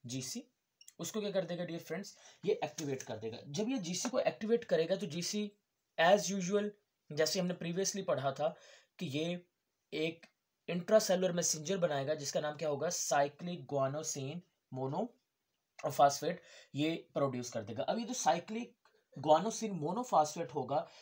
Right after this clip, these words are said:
ये असल में क्या करेगा dear friends? ये बड़ा ज़रूरी काम करेगा, और वो है पोटेशियम चैनल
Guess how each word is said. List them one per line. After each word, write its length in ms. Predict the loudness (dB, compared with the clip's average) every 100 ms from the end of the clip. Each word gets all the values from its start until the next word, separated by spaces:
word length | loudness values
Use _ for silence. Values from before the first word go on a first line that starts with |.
| -8
ये 120 | -2
असल 200 | -2 -2
में 120 | -4 -2
क्या 100 | 0
करेगा 240 | 0 0
dear 280 | 0 -4 -2
friends? 240 | -2 -2 -4
ये 60 |
बड़ा 280 | 0 4 4
ज़रूरी 340 | 2 -2 -2
काम 220 | 0 0 2
करेगा, 380 | 0 0 2
और 220 | 0 -2 -8
वो 160 | -4 2
है 360 | 4 2 0 _ _ _ _ _ _ _ _ _ _ _ -20 _ _ _ _ _ _ _ _ _ _ -16 -4
पोटेशियम 760 | 6 10 10 6 0 0 -2
चैनल 720 | -4 2 4 4 4 0 0